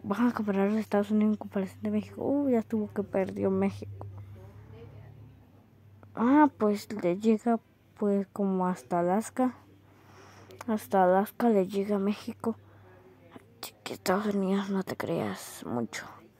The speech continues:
Ahí está, mira, wow. Eje, este, de, ¿cómo se llama este estado? Es que no me acuerdo. Todo aquí lo ponen, este, de,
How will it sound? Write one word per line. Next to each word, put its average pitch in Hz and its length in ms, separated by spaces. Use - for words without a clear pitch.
Ahí 220 100
está, 226 280
mira, 269 640
wow. 240 760
Eje, 190 840
este, - 480
de, 196 160
¿cómo 262 200
se 247 120
llama 233 160
este - 180
estado? 262 440
Es 262 120
que - 160
no 254 220
me 240 60
acuerdo. 240 500
Todo 220 280
aquí 226 200
lo 226 160
ponen, 220 640
este, 208 260
de, - 140